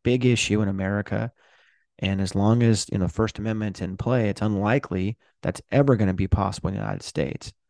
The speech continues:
Uh, and frankly, I think, um, folks around the world could learn something a little bit, uh, from Ma-, America's experience and really world, world history when it comes to censoring speech.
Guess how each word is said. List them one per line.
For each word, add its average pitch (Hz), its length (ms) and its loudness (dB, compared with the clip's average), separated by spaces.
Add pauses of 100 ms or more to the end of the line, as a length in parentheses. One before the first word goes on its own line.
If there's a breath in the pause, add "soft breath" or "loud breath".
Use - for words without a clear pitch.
(500)
Uh, 50 140 -8
and 98 120 -8
frankly, 117 420 2
I 107 60 -4
think, - 280 -6 (120)
um, - 300 -6 (480)
folks - 320 0
around 101 120 0
the 98 60 -4
world 107 260 -2
could 95 120 -8
learn 104 240 -4
something 95 400 -8
a 90 60 -8
little 107 180 -2
bit, 82 240 -6 (520 soft breath)
uh, 87 140 0
from 98 220 2
Ma-, 101 80 2 (120)
America's 98 500 -2
experience 95 640 -2
and 90 120 -4
really 98 180 4
world, 95 340 -2
world 98 240 0
history 95 400 0
when 85 140 -2
it - 80 -8
comes 85 240 -6
to - 100 -6
censoring 98 520 -4
speech. - 540 -8